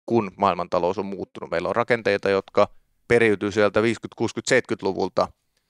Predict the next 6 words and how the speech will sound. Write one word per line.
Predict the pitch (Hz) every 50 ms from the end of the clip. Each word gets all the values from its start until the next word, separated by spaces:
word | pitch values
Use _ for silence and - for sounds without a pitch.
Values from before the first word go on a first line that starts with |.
| _ -
sellaisesta | - 110 107 101 104 - -
maailmasta, | 113 107 101 98 98 98 - - 98
jossa | 104 98 - - 107 98 95 - - _
meillä | - 110 101 92 87 -
idänkauppa | 98 104 107 101 98 104 101 _ - 104
veti, | 98 104 - - 101 98